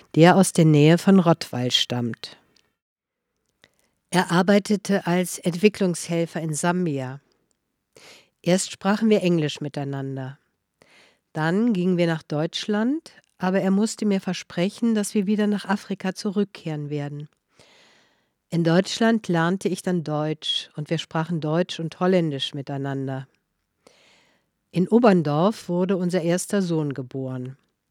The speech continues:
Vier Jahre später gingen wir nach Simbabwe. In den achtziger Jahren war das ein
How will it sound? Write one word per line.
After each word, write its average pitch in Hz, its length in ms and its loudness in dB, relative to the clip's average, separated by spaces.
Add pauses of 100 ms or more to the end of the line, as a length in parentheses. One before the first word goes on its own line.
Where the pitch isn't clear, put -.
(800)
Vier 208 240 4
Jahre 202 280 2
später 220 560 0
gingen 202 420 0
wir 180 500 -2
nach 170 280 -4
Simbabwe. 135 960 -4 (2750)
In 175 120 -2
den 175 200 0
achtziger 165 540 -2
Jahren 151 640 -2 (400)
war 156 180 -2
das 165 260 -4
ein 156 220 -6